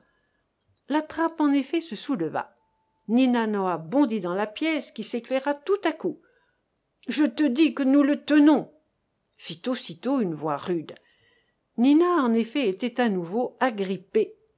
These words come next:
On lui éclairait le visage. « Nom de d-, c'est une femme ! Et tu sais, mon vieux, elle ne ressemble pas à Chéri Bibi. » « Non, mais elle ressemble bigrement à Nina Noah.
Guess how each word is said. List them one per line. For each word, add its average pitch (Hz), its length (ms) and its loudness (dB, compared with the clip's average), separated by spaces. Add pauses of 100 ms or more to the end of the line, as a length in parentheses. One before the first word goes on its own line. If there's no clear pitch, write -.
(300)
On 262 160 4
lui 220 280 2
éclairait 202 480 -2
le 208 100 -4
visage. « 156 680 -6 (760)
Nom 381 420 8
de 311 260 4
d-, - 120 -16 (200)
c'est 349 340 -2
une 180 180 -2
femme ! 165 520 -4 (400)
Et 185 80 -6
tu 233 120 -2
sais, 415 280 4
mon 330 160 4
vieux, 226 420 6 (160)
elle 277 140 6
ne 226 80 6
ressemble 190 600 -4
pas 392 200 4
à 277 60 6
Chéri 165 340 -4
Bibi. » « 330 480 4 (1040)
Non, 226 320 2 (480)
mais 208 580 4
elle 190 80 0
ressemble 208 600 -2
bigrement 220 720 2
à 247 80 2
Nina 226 340 2
Noah. 285 500 2